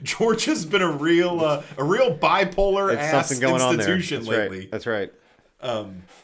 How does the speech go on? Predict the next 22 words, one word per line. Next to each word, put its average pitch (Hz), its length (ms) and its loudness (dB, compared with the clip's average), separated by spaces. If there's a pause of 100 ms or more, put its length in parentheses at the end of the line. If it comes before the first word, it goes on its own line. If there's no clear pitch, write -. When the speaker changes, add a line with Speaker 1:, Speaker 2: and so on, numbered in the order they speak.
Speaker 2:
They 107 100 -2
allowed 143 340 4
too 156 120 0
many 156 140 0
damn 147 220 4
movie 139 240 4
stars 95 380 0
in 98 140 -6
there, 98 300 -2
Speaker 1:
<laughs> 143 40 -10
Right. 156 260 2
Speaker 2:
and 107 140 -10
it's 110 120 -4
ruining 147 380 4
the 127 100 0
whole 127 180 2
thing. 90 400 -6 (580)
Speaker 1:
Well, 110 120 -14
now 139 120 0
they 214 120 0
took 160 260 -4
the 123 200 -8